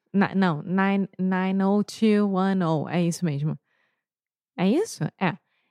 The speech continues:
Enfim, foram muito, tipo, Califórnia, e a única que eu assistia que era Nova York foi Gossip Girl.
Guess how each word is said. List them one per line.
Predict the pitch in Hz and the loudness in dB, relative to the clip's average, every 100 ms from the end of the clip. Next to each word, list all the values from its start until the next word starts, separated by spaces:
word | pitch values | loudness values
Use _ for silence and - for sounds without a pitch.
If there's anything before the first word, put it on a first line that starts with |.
| _ _ 320 | _ _ 0
Enfim, | 370 285 180 | 2 4 2
foram | 175 254 262 | 2 2 4
muito, | 254 254 285 | 4 2 0
tipo, | 277 - 190 - _ _ | -8 -6 -4 -4 _ _
Califórnia, | - 220 208 214 - 190 180 175 208 269 381 - _ _ _ _ _ _ _ | -4 0 2 0 -2 -2 -2 0 0 0 -4 -10 _ _ _ _ _ _ _
e | 220 220 | 2 4
a | 226 | 4
única | 233 262 339 311 226 208 | 4 4 2 2 0 -2
que | 202 | 0
eu | |
assistia | 196 196 202 - - 190 175 170 | 0 0 -4 -4 -2 0 0 -2
que | - 185 | -4 -2
era | 175 170 170 165 160 160 165 _ _ _ _ _ _ | 0 0 0 -2 -2 -4 -6 _ _ _ _ _ _
Nova | 208 202 208 208 | 0 2 4 4
York | 190 202 208 - 254 254 - | 4 2 0 -6 -4 -4 -6
foi | - 240 233 | 0 0 0
Gossip | 208 233 233 - 233 - - | 0 2 2 2 0 -2 -4
Girl. | 302 208 156 | 0 0 -2